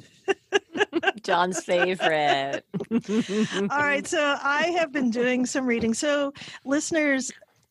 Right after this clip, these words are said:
Speaker 1: you know, with any luck, you're, you're listening to these kind of in order and fairly short amount of time probably, but we have about a week in between each recording, and so that gives me time to do some research and look at some more books.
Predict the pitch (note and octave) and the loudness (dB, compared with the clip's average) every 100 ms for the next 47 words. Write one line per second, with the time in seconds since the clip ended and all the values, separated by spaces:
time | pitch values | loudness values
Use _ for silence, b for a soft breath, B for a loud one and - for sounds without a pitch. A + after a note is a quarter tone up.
0 | - B3 C4 C4 A3 A#3 C4 F#4 F4 G#3 | -8 -8 -2 0 2 2 2 2 2 2
1 | G#3 B3+ A#3+ A#3+ A#3+ _ _ - A#3 A3+ | 2 0 0 0 -2 _ _ -6 0 0
2 | G#3+ A3+ - A3+ A3 A#3+ G3+ G#3+ A#3 - | 0 -2 0 0 2 0 -2 -2 -4 -2
3 | A#3 A3 G#3+ G#3+ A3+ - G#3+ G#3+ G#3+ G#3 | 0 2 2 2 0 0 0 2 2 2
4 | G#3+ G#3+ G#3+ G#3+ A3+ _ _ _ - A#3+ | 0 0 0 -2 -4 _ _ _ -2 0
5 | A#3+ A#3 - G#3 A#3 A#3+ A#3+ A3 - G3 | 0 0 0 0 2 0 0 -2 -4 -2
6 | G3 G3 G3 F#3 F#3+ G3+ F#3+ B B B | -2 -2 -2 -2 -2 -2 -2 B B B
7 | B C#4 C4 - C4+ C4 C4+ E4+ F#4 E4+ | B 2 2 0 -10 -6 -2 2 4 4
8 | D4 C4+ A3+ G3+ A3 A3 - _ A#3 A3 | 2 2 2 0 -2 -4 -14 _ 2 4
9 | A3 A#3 - A3+ G#3 G#3+ G#3 - A#3 - | 4 0 0 2 2 0 -2 -2 -6 -2
10 | F3+ F3+ F#3 A3 - A3 G#3+ - G#3+ G#3 | -2 0 -2 -4 -4 0 2 2 2 2
11 | A3 A#3+ B3 C4+ C4+ A3+ G#3 G#3 G#3+ A3+ | 0 -2 -2 -4 -2 2 2 2 0 -2
12 | G#3 A3+ G3+ A3+ A3+ B3+ A3+ - G3+ F#3+ | 0 2 4 4 2 2 0 0 -2 -2
13 | - - F#3+ F3+ D#3+ C#4+ D#4+ - - | -4 -4 -4 -2 -2 0 0 0 -12